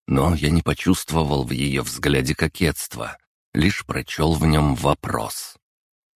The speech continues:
Озвучил Лене Зосимовой свою идею, предложил разослать нашим шефам с завода персональные приглашения на концерт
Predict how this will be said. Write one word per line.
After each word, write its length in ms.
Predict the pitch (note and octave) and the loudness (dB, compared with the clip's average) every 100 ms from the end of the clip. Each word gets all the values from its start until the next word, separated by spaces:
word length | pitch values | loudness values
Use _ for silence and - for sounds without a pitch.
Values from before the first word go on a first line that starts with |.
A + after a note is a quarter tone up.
| _ | _
Озвучил 580 | C#3 A#2+ D#2+ G2 - E2 | 0 2 4 2 4 2
Лене 360 | D2 D#2 F2+ C#2 | 2 4 4 2
Зосимовой 640 | - D#2 - D#2 C#2 C2+ | 0 0 2 0 0 -2
свою 460 | - - C#2 E2 D2+ | -4 -2 0 2 2
идею, 540 | A#1+ A#1 C#2 D2 C#2 - _ | -2 -4 -2 -2 -4 -8 _
предложил 640 | - D2 C2+ B1+ - F2 E2 | -4 0 2 0 2 4 4
разослать 600 | D#2+ D2 - - D2 - | 2 0 -4 0 -2 0
нашим 360 | D2 D2+ C2+ C2+ | 0 0 -2 -4
шефам 460 | - D2 D#2+ C#2+ | -2 0 0 -2
с 40 | C2 | -4
завода 640 | - - D2 D#2 - A#2 - | -6 -4 2 2 0 -6 -10
персональные 760 | - D2 - B1+ D2+ F#2+ F2 D#2+ | -4 -4 -4 -2 4 6 8 6
приглашения 720 | - C#2+ D2+ D2 D#2 E2 D#2 | 2 0 0 0 2 2 4
на 120 | D2 | 2
концерт 720 | D2 D#2+ - - C2+ - - | 2 0 0 -2 -2 -2 -12